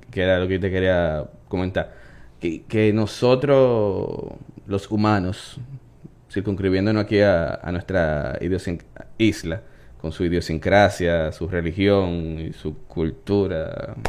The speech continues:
que a veces es como chocante, eh, queremos tapar el sol con un dedo.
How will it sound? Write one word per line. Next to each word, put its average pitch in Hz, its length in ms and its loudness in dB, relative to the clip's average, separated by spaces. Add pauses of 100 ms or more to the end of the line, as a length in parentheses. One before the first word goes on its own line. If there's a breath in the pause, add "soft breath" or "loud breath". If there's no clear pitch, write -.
(140)
que 73 80 0
a - 20 2
veces 92 380 2
es - 40 -10
como 85 360 -4 (640 loud breath)
chocante, 95 540 2 (720 soft breath)
eh, 113 400 4
queremos 110 340 2
tapar 101 200 6
el 98 80 2
sol 104 120 0
con 98 120 -2
un 82 160 -2
dedo. 92 320 2